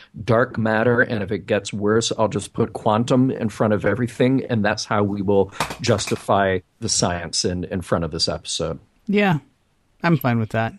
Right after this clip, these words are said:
Speaker 2: I
Speaker 1: Okay,
Speaker 2: mean, this is
Speaker 1: good.
Speaker 2: not such a, this is not such a random thing. I mean, we'll even see something like this in The Next Generation.
Speaker 1: Mm-hmm.
Speaker 2: You know, so this is not, I mean, it's a good science fiction thing, and you're right. If you,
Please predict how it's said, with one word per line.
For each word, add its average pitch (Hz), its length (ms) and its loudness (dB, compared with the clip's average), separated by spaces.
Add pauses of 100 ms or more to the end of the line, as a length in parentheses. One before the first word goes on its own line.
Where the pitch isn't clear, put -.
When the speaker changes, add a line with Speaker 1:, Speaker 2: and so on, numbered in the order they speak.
(400)
Speaker 2:
I 165 60 4
Speaker 1:
Okay, 156 200 6
Speaker 2:
mean, 160 100 0
this 165 160 4
is 180 80 4
Speaker 1:
good. 170 60 6
Speaker 2:
not 185 200 4
such 147 220 0
a, 143 80 4
this 151 160 0
is 156 120 0
not 202 160 0
such 151 160 0
a 135 60 4
random 123 340 4
thing. 123 220 0
I - 20 0
mean, 120 160 2
we'll 151 220 0
even 127 240 4
see 117 200 -4
something 117 280 -2
like 110 240 0
this 110 240 -4
in 117 60 0
The 107 80 0
Next 104 180 -4
Generation. 98 680 -6 (400)
Speaker 1:
Mm-hmm. 127 360 -4 (180)
Speaker 2:
You 139 160 4
know, 104 300 0
so 127 200 -2
this 139 180 0
is 147 120 -2
not, 135 240 0
I 160 40 -2
mean, 170 120 0
it's 185 140 -4
a 208 60 -2
good 214 180 -2
science 156 280 0
fiction 107 380 -4
thing, 101 220 -6
and 110 120 -2
you're 120 120 2
right. 104 260 0
If 107 120 -6
you, 117 120 -4